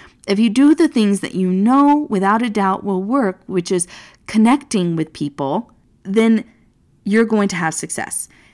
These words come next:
And I have to tell you, for sure, I'm speaking to you from someone who has done this so many times. I get super excited about something, and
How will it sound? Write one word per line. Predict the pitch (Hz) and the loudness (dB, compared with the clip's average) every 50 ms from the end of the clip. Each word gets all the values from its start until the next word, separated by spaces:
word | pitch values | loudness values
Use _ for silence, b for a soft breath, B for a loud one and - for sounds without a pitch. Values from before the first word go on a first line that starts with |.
| b b b _ | b b b _
And | - 262 262 254 - | 2 2 2 2 2
I | - 262 | 0 0
have | 262 254 294 311 330 349 - | 0 0 -2 -2 -4 -4 -6
to | - 285 | -8 -8
tell | - 277 349 | -2 0 2
you, | 359 320 277 233 233 | 2 2 2 0 -2
for | - 226 226 | -4 -4 -4
sure, | - - 330 311 - | -2 0 0 0 2
I'm | - 226 226 | 2 2 2
speaking | 226 - - - 311 311 - 294 269 | 0 0 0 -2 -2 0 2 4 4
to | 254 240 | 4 4
you | 226 226 220 | 2 0 0
from | 220 208 196 | 0 -2 -4
someone | 196 - - 262 269 285 294 285 269 | -4 -2 0 2 4 6 6 6 6
who | 240 262 240 | 6 6 4
has | 240 226 208 | 4 2 2
done | 214 226 240 247 | 4 4 6 6
this | 226 196 - - | 6 4 2 0
so | - - 233 247 262 262 262 | 0 2 4 4 4 4 4
many | 247 240 240 240 247 240 | 4 4 4 4 4 2
times. | 247 247 240 196 175 175 | 0 -2 -2 -2 -2 -2
I | - 196 214 | -2 -2 -2
get | 214 240 - | -2 -4 -4
super | - - - 285 277 339 | -4 -2 -2 -2 0 0
excited | 330 294 - 240 220 208 220 | -2 -2 0 -2 0 0 0
about | 190 185 160 - - | 0 0 -2 -2 -2
something, | - 143 156 160 - 160 160 175 196 B B B B B B B B | -4 -4 -4 -4 -4 -4 -4 -4 -6 B B B B B B B B
and | - - 196 196 196 - - | -2 0 2 2 2 0 -4